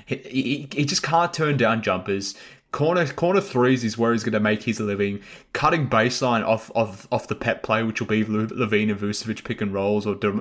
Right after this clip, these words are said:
DeMar and, uh, and, and Vucevic pick and rolls. Like,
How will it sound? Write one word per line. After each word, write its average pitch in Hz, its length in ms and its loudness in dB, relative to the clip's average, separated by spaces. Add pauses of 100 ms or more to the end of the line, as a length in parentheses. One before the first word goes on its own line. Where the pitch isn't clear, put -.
DeMar 101 540 -2
and, 95 180 -6
uh, 95 400 -4
and, 104 320 -2
and 104 160 -2
Vucevic 107 340 0
pick - 160 -4
and 107 120 0
rolls. 104 240 2
Like, 107 180 2